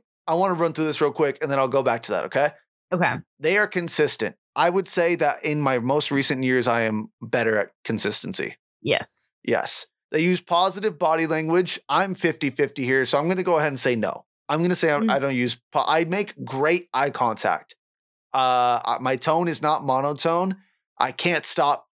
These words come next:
Speaker 1: crossing my arms, but that's because
Speaker 2: <laughs>
Speaker 1: I'm trying to hide my fucking, my chest. You know what I'm saying? It's cold all the time.
Speaker 2: <laughs>
Speaker 1: Uh, they leave a strong first impression. Absolutely not.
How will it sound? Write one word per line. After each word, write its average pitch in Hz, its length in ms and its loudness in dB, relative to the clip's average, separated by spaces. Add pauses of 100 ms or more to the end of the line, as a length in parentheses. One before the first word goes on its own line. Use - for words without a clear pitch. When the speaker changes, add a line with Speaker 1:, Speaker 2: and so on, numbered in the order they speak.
(120)
Speaker 1:
crossing 131 380 2
my 110 120 2
arms, 90 440 -2
but 131 120 -2
that's 135 240 2
because 208 440 2
Speaker 2:
<laughs> - 0 -
Speaker 1:
I'm 123 140 -2
trying 131 160 0
to 110 60 -2
hide 123 200 2
my 107 140 -4
fucking, 113 460 -2 (360)
my 123 120 -4
chest. 120 400 2
You 123 80 0
know 127 60 0
what 113 60 0
I'm 110 80 -2
saying? 117 240 0
It's 113 100 -4
cold 110 300 0
all 98 60 0
the 98 80 -2
time. - 360 0
Speaker 2:
<laughs> - 40 -20 (580)
Speaker 1:
Uh, 147 400 2 (320)
they 143 100 2
leave 175 200 2
a 170 40 -2
strong 160 300 0
first 151 240 0
impression. 147 540 -2
Absolutely 135 640 0
not. 87 280 -4